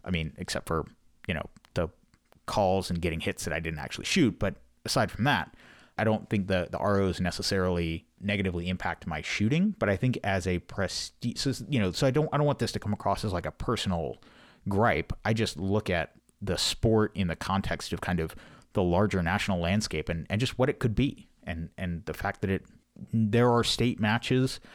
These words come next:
there are area matches, there are, I don't know what the right word is, you know, sort of non-regional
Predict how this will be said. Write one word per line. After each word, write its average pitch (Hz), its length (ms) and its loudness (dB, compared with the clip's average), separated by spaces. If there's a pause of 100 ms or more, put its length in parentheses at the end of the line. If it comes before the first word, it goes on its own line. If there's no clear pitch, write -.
(300)
there 107 160 4
are 92 40 4
area 101 280 6
matches, 104 600 2
there 82 280 2
are, 80 440 2 (200)
I 85 80 -2
don't 76 100 -4
know 78 60 -4
what 80 140 -6
the 85 60 -2
right 85 300 0
word 92 240 2
is, 87 380 -2
you - 80 -10
know, 80 80 -6
sort 92 200 -2
of 76 80 -2
non-regional 92 1300 4